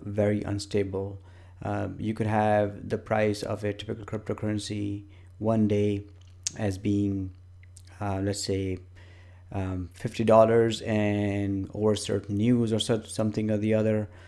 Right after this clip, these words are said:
uh, the news would just, the price would just shoot over a hundred dollars.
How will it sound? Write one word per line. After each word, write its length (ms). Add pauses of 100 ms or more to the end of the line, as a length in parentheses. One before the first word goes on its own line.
(240)
uh, 180
the 140
news 340
would 220
just, 420 (2000)
the 100
price 400
would 140
just 280
shoot 380 (160)
over 580 (640)
a 40
hundred 240
dollars. 640